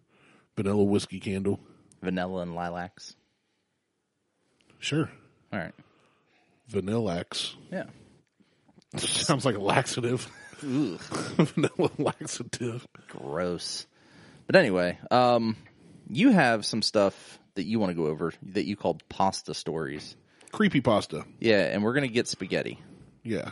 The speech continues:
Speaker 1: So, yeah, I mean, it's fall. We're, we're, this is the non-pumpkin show show. Uh, we just took the boys out to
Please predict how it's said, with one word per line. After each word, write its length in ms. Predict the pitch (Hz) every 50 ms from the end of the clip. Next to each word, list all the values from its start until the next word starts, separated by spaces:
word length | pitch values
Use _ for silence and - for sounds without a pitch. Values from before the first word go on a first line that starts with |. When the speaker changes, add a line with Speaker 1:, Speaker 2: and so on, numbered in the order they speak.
| - -
Speaker 1:
So, 440 | - - - 139 120 113 110 110 - - - - - - - - - - - - - - - - - _ _
yeah, 160 | - 202 190
I 40 | 175
mean, 160 | 170 170 175
it's 160 | 202 240 208 -
fall. 420 | - - 135 127 127 127 127 123 - - - - - - _ _ _ _ _ _ _ _ _ -
We're, 180 | - 127 127 131
we're, 340 | 113 85 123 123 117 107 - _ - - - _ -
this 240 | 113 139 135 - 139
is 120 | 123 120
the 120 | 120 120
non-pumpkin 600 | 113 123 135 139 131 - 143 127 123 123 - 113 104
show 220 | - - 104 104 104
show. 440 | - - 104 101 101 98 98 - _ _ _ _ _ - - _ _ _ _ _ _ -
Uh, 220 | 113 110 107 107
we 140 | 107 120 139
just 200 | 170 185 165 -
took 100 | 156 135
the 80 | 123 120
boys 320 | 110 117 123 127 120 113
out 160 | 117 123 123
to 360 | - 120 107 104 104 101 104